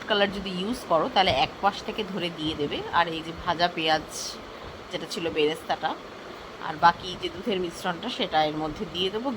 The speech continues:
ঘি কিন্তু আমি এক ফোঁটাও এখনও পর্যন্ত বিরিয়ানিতে ইউজ করিনি, এখন করবও না, ঘিটা একদম পরে করব। আর একটু অল্প করে লবণ দেবো, by any chance যদি বিরিয়ানিতে নুন কম হয়ে থাকে চাল বা মাংসের মধ্যে, আমি টেস্ট করে দেখিনি,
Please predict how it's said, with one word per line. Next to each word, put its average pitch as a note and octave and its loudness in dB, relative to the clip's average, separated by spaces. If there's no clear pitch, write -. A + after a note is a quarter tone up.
ঘি A3 0
কিন্তু G3+ -2
আমি F#3+ 2
এক F#3+ 4
ফোঁটাও G3+ 2
এখনও G3+ 4
পর্যন্ত A#3 0
বিরিয়ানিতে G3 0
ইউজ F3 -4
করিনি, F3+ -6
এখন C#4 -6
করবও D#3 -4
না, G#3+ -4
ঘিটা F3+ -4
একদম F3 -4
পরে C#3+ 0
করব। C#3 -6
আর D3 4
একটু - -6
অল্প F3 2
করে G3+ 2
লবণ F3 2
দেবো, F3 -2
by F#3+ 6
any D#3 0
chance G#3+ 0
যদি F#3+ -2
বিরিয়ানিতে E3+ -2
নুন F#3+ 2
কম B3+ 4
হয়ে A3+ 2
থাকে G3 -4
চাল D#3 8
বা E3 6
মাংসের D#3 -2
মধ্যে, F#3+ -4
আমি G3+ -2
টেস্ট F3 -6
করে E3+ -4
দেখিনি, F#3+ -2